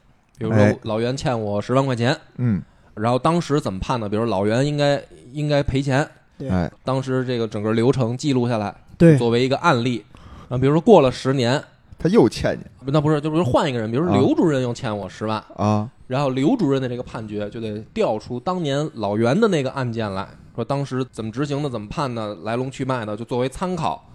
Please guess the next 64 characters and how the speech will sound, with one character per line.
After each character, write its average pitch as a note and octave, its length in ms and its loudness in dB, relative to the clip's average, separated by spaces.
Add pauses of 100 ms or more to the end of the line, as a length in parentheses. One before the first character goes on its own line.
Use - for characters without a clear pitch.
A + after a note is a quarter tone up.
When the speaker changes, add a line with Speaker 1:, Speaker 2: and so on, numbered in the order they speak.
(200)
Speaker 1:
来 G2+ 160 -4
定 B2+ 260 -2
今 D#3+ 200 -4
天 C3 180 -2
这 A2+ 100 0
个 G2+ 80 0
案 F#2+ 200 -4
子， F2+ 180 -6
是 - 140 -6
不 B2+ 120 0
是 A#2+ 80 -2
这 A#2+ 120 -8
么， A2 100 -8
这 A2+ 80 -8
个 A2 80 -4
意 A2 180 -4
思 G2 120 -8
呢？ F#2 100 -12
Speaker 3:
呃， F3+ 300 8
大 A#3 160 6
概 A#3 200 8
可 F#3 140 6
以 F#3 80 10
这 F3+ 120 10
么 D#3+ 100 4
理 D3 160 4
解 D#3 120 4
吧。 G#2+ 200 -4
它 C#4 120 6
也 F3+ 200 6
是 G#3+ 240 8
有 D3+ 180 6
先 B3 220 4
前 D#3 160 4
的 E3+ 100 4
这 G#3+ 140 6
种 D#3 200 2 (440)
判 G#3 200 8
决， E3 460 4
然 E3 160 2
后 F3 180 4
形 F3+ 240 2
成 F3 160 2
了 F3+ 80 4
一 D#3 120 0
定 A#3 180 2
的 C3+ 80 0
制 D4+ 200 4
度， A#2+ 120 -6 (260)
这 C#3+ 100 -4
样 A#2 140 -4 (360)
也 C3+ 100 -4
是 C#3+ 80 0
往 D#3+ 140 2
里 D3 40 0
套。 - 220 -2 (540)
那 G3 100 -2
么 G#3 100 8
大 A#3 280 6
陆 D4+ 200 12
法 D3 220 4
系 G3+ 160 4
呢， C3+ 180 2
它 D3 600 4